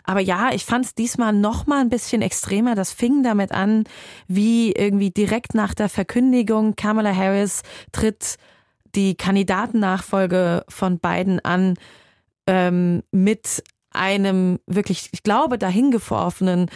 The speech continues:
Kommentar von Charli X C X, einer britischen Sängerin, ähm, dass die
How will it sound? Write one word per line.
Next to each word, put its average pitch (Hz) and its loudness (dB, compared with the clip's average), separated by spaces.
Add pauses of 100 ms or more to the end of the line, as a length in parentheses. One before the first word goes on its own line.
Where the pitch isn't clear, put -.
(160)
Kommentar 185 0
von 175 -4
Charli 196 0
X - -6
C - -2
X, - -6
einer 160 -2
britischen 180 0
Sängerin, 175 0 (460)
ähm, 170 2 (680)
dass - 0
die 170 0